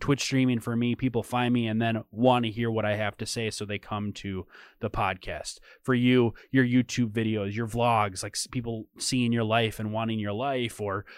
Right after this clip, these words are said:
um, you know, just, like, liking your aesthetic, whatever it is, they see that, they're captured, and then they wanna hear what you have to say afterwards. So there, I feel like there are so many things to balance, and it can be very overwhelming and, and s-, overstimulating at times, but I think we're slowly but surely,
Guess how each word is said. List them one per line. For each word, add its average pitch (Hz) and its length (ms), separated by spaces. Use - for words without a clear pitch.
um, 92 460
you 127 100
know, 107 100
just, 110 280
like, 113 280
liking 123 420
your 117 140
aesthetic, 123 500
whatever 127 420
it 120 60
is, 120 200
they 120 100
see 135 300
that, 117 360
they're 117 240
captured, 110 640
and 110 140
then 113 80
they 113 80
wanna 107 220
hear 107 200
what 98 120
you 95 100
have 95 200
to 95 80
say 95 200
afterwards. 92 640
So 123 220
there, 156 260
I 147 100
feel 196 180
like 175 120
there 156 160
are 147 60
so 165 220
many 160 140
things 143 280
to 135 80
balance, 123 420
and 123 80
it 117 80
can 127 100
be 127 80
very 117 240
overwhelming 110 640
and, 101 200
and 104 240
s-, - 100
overstimulating 107 800
at 95 140
times, 98 380
but 98 240
I 120 100
think 139 240
we're 127 240
slowly 135 400
but 120 160
surely, 120 540